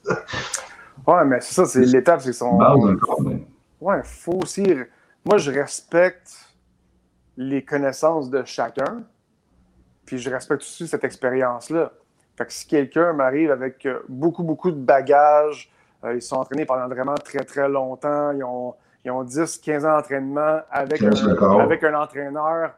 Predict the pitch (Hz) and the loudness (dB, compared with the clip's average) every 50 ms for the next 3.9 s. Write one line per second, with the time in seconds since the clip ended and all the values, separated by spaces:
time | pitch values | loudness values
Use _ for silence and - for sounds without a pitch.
0 | _ _ 139 139 143 147 143 147 156 160 151 143 139 139 - _ 139 127 127 127 | _ _ -10 -6 -4 -4 -2 -2 -2 -2 -2 -4 -4 -4 -8 _ -8 -8 -6 -4
1 | 143 160 175 180 - _ _ _ _ _ _ _ _ 208 208 - - 190 208 196 | -2 -2 -2 -2 -4 _ _ _ _ _ _ _ _ -8 -8 -6 -6 -6 -6 -8
2 | - - 139 - - 143 135 139 135 131 131 135 135 147 147 139 135 127 127 139 | -8 -10 -16 -10 -6 -6 -4 -4 -6 -8 -8 -6 -6 -4 -4 -2 -2 -2 0 2
3 | 147 151 143 135 120 - 127 113 _ - - - 117 120 135 147 151 - | 2 2 2 0 -4 -8 -12 -14 _ -16 -14 -14 -14 -12 -12 -12 -12 -12